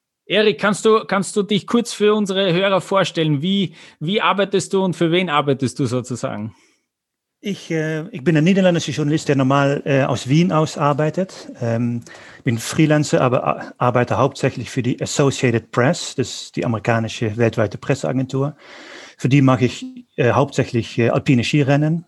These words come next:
Speaker 2: und meistens in Österreich, aber jetzt eben für die W M, äh, bin ich natürlich gern nach, äh, Italien abgereist.
Speaker 1: Hm.
Speaker 2: Wir sind ja zu zweit, also, äh, Kollege Andrew, äh, ist hier mit mir und gut, wir berichten von, äh,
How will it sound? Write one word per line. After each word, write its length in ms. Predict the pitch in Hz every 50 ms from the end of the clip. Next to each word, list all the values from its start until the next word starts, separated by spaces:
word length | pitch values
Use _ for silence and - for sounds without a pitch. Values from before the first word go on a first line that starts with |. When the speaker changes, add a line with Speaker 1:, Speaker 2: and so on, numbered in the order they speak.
| - -
Speaker 2:
und 420 | - 135 113 117 113 113 113 -
meistens 340 | - 113 117 - 139 113 -
in 140 | - 135 147
Österreich, 600 | 151 135 135 131 - - 123 120 123 123 - -
aber 380 | - 113 107 113 113 110 - _ -
jetzt 220 | 120 107 - -
eben 420 | - - 113 107 113 110 107 104 _ _ _ - - - - - - _ _
für 100 | - -
die 100 | 113 113
W 120 | 110 117 135
M, 280 | 160 135 117 113 110 110
äh, 200 | 110 110 110 101 - -
bin 100 | - 120
ich 60 | 104
natürlich 300 | 113 101 - 120 - -
gern 220 | - 127 120 113 107
nach, 260 | 107 87 - - -
äh, 80 | 113 117
Italien 580 | - 147 - - 127 120 117 107 110 110 123
abgereist. 680 | 127 139 - - - 117 95 95 101 131 135 - - _ -
Speaker 1:
Hm. 160 | 139 127 - -
Speaker 2:
Wir 80 | 139 117
sind 180 | 143 160 120
ja 100 | 139 -
zu 140 | - - 123
zweit, 340 | - - - 117 131 - -
also, 360 | 131 101 117 113 113 113 98 - -
äh, 120 | 156 117 -
Kollege 400 | - - 120 113 113 107 - -
Andrew, 480 | 143 131 131 113 113 113 113 110 113 110
äh, 140 | 107 113 107 - - - - - - - - - - - _ -
ist 140 | 147 - -
hier 160 | 120 110 110
mit 480 | 110 113 117 - - 131 127 127 -
mir 280 | 143 127 131 131 131 -
und 600 | - 123 113 113 - - - - - - - -
gut, 220 | - - 123 - -
wir 200 | 123 120 110 98 - - _ _ _ _ -
berichten 600 | 185 135 107 123 131 139 135 - - 120 117 117
von, 280 | 117 - 120 113 113 110
äh, 220 | 107 107 107 101